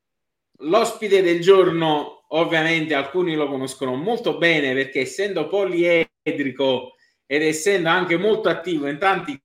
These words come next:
campi, io so che sei ben conosciuto, perché a tutti quelli del, diciamo, del nostro piccolo giro hanno detto: "Ah, Claudio, ah, ci devo parlare, ah, non lo sapevo."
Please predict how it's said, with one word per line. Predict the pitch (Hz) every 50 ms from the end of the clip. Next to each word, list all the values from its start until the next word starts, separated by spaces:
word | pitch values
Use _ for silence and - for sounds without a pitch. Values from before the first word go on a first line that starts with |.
| _ _ _
campi, | - 151 147 147 143 143 135 - 135 131 131 127 - 139
io | 143 143 135 135
so | - 139 135 127
che | 127 123
sei | 123 - 135 131 127
ben | 127 143 143 139
conosciuto, | 127 135 127 131 135 131 - - 131 117 101 123 139 175 - - _ _ _ _ _ _
perché | - 131 127 143
a | 135 127
tutti | - 196 196 196 - 165
quelli | 160 170 175 165 147 139 131 127 117 110 117
del, | 113 123 123 123
diciamo, | 123 - 160 160 160 156 139
del | 131 127
nostro | 127 135 160 160 - - 151
piccolo | 139 170 175 - - 160 156 151
giro | 156 143 151 139 123 120 139 226 - - - - _ _
hanno | - 151 160
detto: | 160 156 156 - 294
"Ah, | 294 277 302 311 262 214 -
Claudio, | 294 311 269 208 170 151 139 147 135 - - _ _
ah, | 302 302 311 320 302 254
ci | 240 247 233
devo | 247 240 247 240
parlare, | 240 254 247 254 277 294 262 220 160 151 147 156
ah, | 240 302 311 302 311 339 330 -
non | 254 285
lo | 285 311 285
sapevo." | - - 269 - 403 - - 180 311 - - -